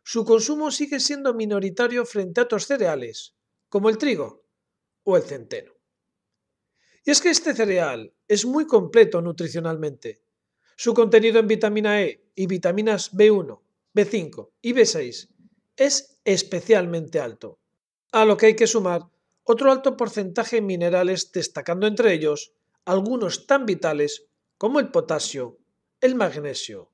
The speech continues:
el calcio y el zinc, conteniendo igualmente una generosa cantidad de hierro. Como cualquier cereal, es rico en carbohidratos, pero los de la avena son carbohidratos complejos,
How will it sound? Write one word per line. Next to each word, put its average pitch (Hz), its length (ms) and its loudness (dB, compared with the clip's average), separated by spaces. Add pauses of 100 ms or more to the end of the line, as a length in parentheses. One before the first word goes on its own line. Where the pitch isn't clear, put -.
(340)
el 196 180 0
calcio 196 520 2 (640)
y 214 140 2
el 165 120 4
zinc, - 320 -10 (840)
conteniendo 185 540 -2
igualmente 151 680 -4 (500)
una 302 220 0
generosa 185 480 -2
cantidad 156 480 -8 (640)
de 180 200 -2
hierro. 117 360 -12 (1500)
Como 262 440 6
cualquier 262 280 4
cereal, 214 580 2 (200)
es 220 180 6
rico 202 260 0
en 175 80 -4
carbohidratos, 175 920 -2
pero 214 240 8
los 202 160 2
de 214 100 2
la 220 80 4
avena 254 260 2
son 262 280 -6
carbohidratos 233 1000 0
complejos, 165 840 -4